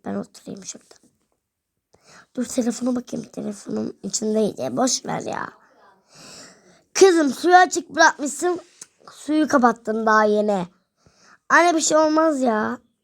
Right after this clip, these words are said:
Olur kızım. Fatura geliyor. Hmm, doğru anne.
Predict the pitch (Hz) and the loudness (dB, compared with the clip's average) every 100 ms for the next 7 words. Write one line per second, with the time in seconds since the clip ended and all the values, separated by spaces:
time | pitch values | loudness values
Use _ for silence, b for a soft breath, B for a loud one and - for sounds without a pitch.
0 | _ _ _ _ - 302 339 370 359 285 | _ _ _ _ -2 2 2 2 0 0
1 | 240 233 B B B - 294 302 330 359 | 0 0 B B B -2 0 2 4 6
2 | 294 - _ _ 220 190 117 117 104 - | 6 2 _ _ -10 -8 -8 -8 -8 -10
3 | _ _ _ _ _ _ _ _ 208 196 | _ _ _ _ _ _ _ _ -4 0
4 | 185 190 185 190 196 208 - 190 190 196 | 0 -2 -2 0 2 0 -2 -4 -4 -4
5 | 190 | -6